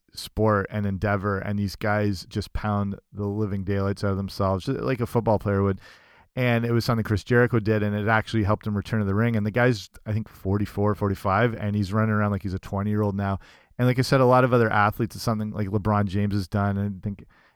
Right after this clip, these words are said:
Alex Rodriguez with the Yankees. I know all the,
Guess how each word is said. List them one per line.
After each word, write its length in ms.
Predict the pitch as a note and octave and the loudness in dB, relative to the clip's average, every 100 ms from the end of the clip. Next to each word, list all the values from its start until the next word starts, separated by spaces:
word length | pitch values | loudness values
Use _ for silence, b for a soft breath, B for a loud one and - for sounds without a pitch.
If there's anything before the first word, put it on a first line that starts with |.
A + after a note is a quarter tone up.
| b | b
Alex 260 | A2 A2 - | -2 0 0
Rodriguez 760 | G2+ F2 G2+ G#2 G#2 G2+ - - | 0 0 0 0 0 -2 -6 -12
with 220 | F#2+ A2 F#2 | -8 -6 -6
the 80 | G2+ | -4
Yankees. 560 | G#2 G#2 - G#2+ F#2+ | -2 -2 -2 -2 -2
I 80 | G#2+ | -2
know 380 | G#2+ A2 G#2+ G#2+ | 2 4 4 2
all 140 | A2 | 0
the, 340 | G#2 G#2+ G#2 | 2 2 0